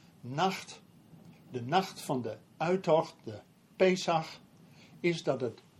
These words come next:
bloed van het lam aan de deurposten, zodat er bescherming was. Het was ook de veertiende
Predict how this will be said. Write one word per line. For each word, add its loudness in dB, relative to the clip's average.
bloed 0
van -2
het -4
lam -2
aan -2
de -10
deurposten, 2
zodat -2
er -14
bescherming -2
was. -6
Het -20
was 0
ook 0
de -10
veertiende -4